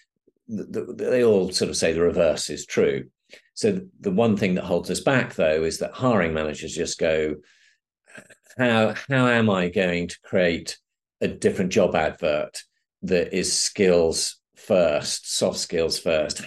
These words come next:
How am I then going to interview for this?" And then everybody goes into, you know,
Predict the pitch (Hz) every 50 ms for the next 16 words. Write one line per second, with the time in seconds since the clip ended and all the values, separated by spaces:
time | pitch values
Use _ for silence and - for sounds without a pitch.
0 | - - 131 131 123 120 120 117 113 110 101 98 98 92 92 92 92 90 87 92
1 | 90 87 87 - - 98 87 87 87 85 85 80 - - - 120 110 104 - 110
2 | 92 87 82 80 78 73 71 - - - 87 85 76 71 71 69 - - - -
3 | - _ _ - - _ _ _ _ _ _ _ _ _ 202 - 98 196 202 -
4 | 202 196 - 98 95 95 92 95 95 92 95 113 92 98 95 92 90 90 92 90
5 | 87 82 - 90 82 85 80 - - 92 82 80 80 78 78 - _ _ _ _
6 | - 80 73 69 71 -